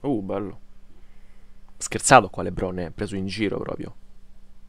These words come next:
Bello.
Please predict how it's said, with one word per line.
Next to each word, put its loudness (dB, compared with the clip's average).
Bello. 2